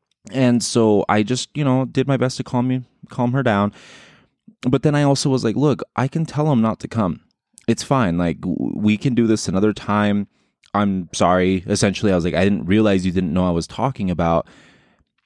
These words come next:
having a, a guy still come over." And, you know, I understood that she was upset about the whole picture thing with Mister Brazilian.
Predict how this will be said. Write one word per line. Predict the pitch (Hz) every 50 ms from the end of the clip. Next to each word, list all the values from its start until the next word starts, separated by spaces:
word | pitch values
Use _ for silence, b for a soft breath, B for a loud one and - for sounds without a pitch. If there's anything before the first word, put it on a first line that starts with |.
| _ _ _ _ _
having | - 107 110 104 104 101 98
a, | 95 92 90 -
a | - 95
guy | 82 98 98 104 101
still | - - - 101 90
come | - - 85 82
over." | 98 113 120 110 117 113 113 113 110 110 - - _ _ _ -
And, | 90 90 87 87 85 82 80 80 82 82 78 78 73 -
you | - 104
know, | 92 87
I | 87 110
understood | 127 117 92 - - - 90 78 71
that | 76 71
she | - - 87
was | 78 71
upset | 69 69 - - - 113 101 65 69
about | 76 - 76 64 -
the | - 78
whole | - 82 69 -
picture | - 135 123 - - -
thing | - - 82 80 78 73
with | 76 73 - -
Mister | 82 - - -
Brazilian. | - 76 73 113 123 110 82 69 67